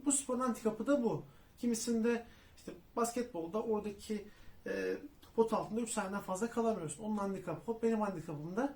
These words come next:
fiziksel mücadele içerisinde o sopayı da kontrol edebilmek. Ben hiç zorlanmadım. Zorlanan insanlar oldu ama ben biraz psikolojik olduğunu düşünüyorum bu durumun. Yani o bacak arasında sopaya nasıl geleceğim olduğunu düş-, diye, olduğunu düşünüyorum. Ben altı yıldır koşuyorum, bir şey olmadı bana yani.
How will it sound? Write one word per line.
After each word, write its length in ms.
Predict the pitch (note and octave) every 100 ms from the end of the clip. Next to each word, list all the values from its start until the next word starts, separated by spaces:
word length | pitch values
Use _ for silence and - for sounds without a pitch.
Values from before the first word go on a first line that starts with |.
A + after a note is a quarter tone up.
| - -
fiziksel 340 | - G3+ - A3+
mücadele 360 | G#3 G3 E3+
içerisinde 360 | D#3+ E3+ D#3+ B3
o 40 |
sopayı 420 | A3+ A3+ A3 G3+
da 60 | G3+ -
kontrol 280 | A#3 A3 A3
edebilmek. 600 | F#3 D#3+ C#3+ G#3+ - - - - - - - - - - -
Ben 60 |
hiç 120 | D4+ D#4
zorlanmadım. 760 | D4 C#4+ D4 A#3+ F3 A3+ C#4+
Zorlanan 280 | G3+ A3+ B3+
insanlar 380 | B3 B3 A#3 A#3
oldu 280 | A3+ A3 C4+
ama 180 | A#3+ B3+
ben 100 | B3+
biraz 160 | C4+ C4+
psikolojik 440 | - - A#3 A3
olduğunu 280 | A3+ G#3+ G3+
düşünüyorum 420 | E3+ F3 E3 D#3+
bu 80 | D#3
durumun. 240 | D3+ C#3+ C#3 - -
Yani 360 | G3+ G#3 G3 G3 - -
o 60 | -
bacak 240 | A3 A3
arasında 200 | G#3 G3
sopaya 360 | G#3 G#3 - G3+
nasıl 240 | G#3 -
geleceğim 380 | F3 F#3+ E3 F3+ F3+ -
olduğunu 320 | F3 E3 D#3+
düş-, 220 | D3+ - -
diye, 180 | D#3+ D#3 - - G3
olduğunu 320 | F#3 E3+ E3
düşünüyorum. 480 | D3+ - D#3+ F3+ A3 - - - -
Ben 60 |
altı 260 | A3 A3 A3
yıldır 200 | A3 G#3+ -
koşuyorum, 460 | A3 - F3 G#3
bir 40 | G#3+
şey 160 | G3+
olmadı 300 | G#3 F3+ D#3 D#3
bana 160 | D#3
yani. 220 | D#3+ D#3